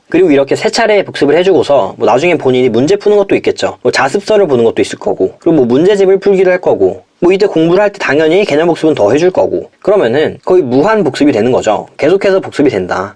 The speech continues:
그리고 뭐 또 추가적으로 학원에서 또 공부를 한다. 그러면 또 복습이 되는 거예요.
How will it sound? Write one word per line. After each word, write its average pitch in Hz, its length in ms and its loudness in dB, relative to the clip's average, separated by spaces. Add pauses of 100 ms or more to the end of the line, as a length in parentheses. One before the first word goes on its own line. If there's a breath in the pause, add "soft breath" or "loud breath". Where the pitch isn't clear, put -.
그리고 196 200 2
뭐 170 80 0
또 190 100 0
추가적으로 220 460 2
학원에서 240 640 0
또 208 80 0
공부를 120 320 0
한다. 98 400 -4 (320)
그러면 185 240 0
또 233 140 0
복습이 139 280 -2
되는 202 200 0
거예요. 90 320 -6